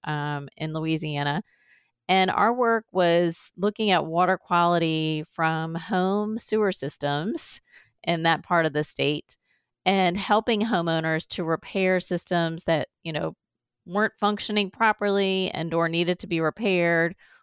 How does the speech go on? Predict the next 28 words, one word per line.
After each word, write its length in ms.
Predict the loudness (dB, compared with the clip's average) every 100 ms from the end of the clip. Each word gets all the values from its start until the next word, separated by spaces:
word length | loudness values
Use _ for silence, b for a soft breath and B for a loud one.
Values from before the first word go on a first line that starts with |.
| _
We 120 | -2
were 80 | 2
able 200 | 4 2
to 120 | -2 -8
connect 420 | -2 0 -2 -4
homeowners 580 | -4 -2 -2 -2 -4 -6
to 100 | -10
funding 500 | -4 -4 -2 -4 -4
to 120 | -8
get 200 | -6 -6
their 140 | -4 -4
systems 500 | -4 -4 -6 -8 -8
repaired 680 | -10 -8 -6 -4 -2 -2 -2
and 200 | -8 -12 _
some 280 | -8 -4 -2
of 100 | -2
those 240 | -2 -4
replaced. 720 | -4 -10 -4 0 0 0 -4 b b b b b -4
We 320 | 0 2 0
conducted 760 | -2 -2 2 0 0 0 -2 0
over 340 | -2 -2 -2 -4
fifteen 720 | -4 -6 -6 -8 -6 -4 -4
hundred 520 | -6 -8 -4 -2 -2
inspections 960 | -6 -8 -8 -6 -6 -6 -6 -6 -6 -4
of 180 | -6
home 280 | -4 -4 -4
sewer 300 | -4 -4 -4
systems. 680 | -4 -6 -4 -4 -2 -4 -6